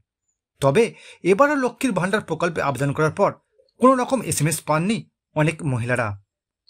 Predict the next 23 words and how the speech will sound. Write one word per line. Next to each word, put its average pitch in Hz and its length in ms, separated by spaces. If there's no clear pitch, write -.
তাই 123 160
তারা 226 240
চিন্তায় 294 400
রয়েছেন। 131 360
যাদের 120 280
লক্ষ্মীর 240 400
ভাণ্ডার 208 320
প্রকল্পে 156 400
কোনো 139 240
রকম 135 260
এসএমএস 143 400
আসেনি, 147 400
তাদেরকে 117 360
বলবো, 196 300
আপনাদের 254 440
চিন্তার 285 360
কোনো 156 280
কারণ 127 340
নেই, 151 160
কারণ 170 220
এসএমএস 196 440
না 151 160
আসলেও 175 400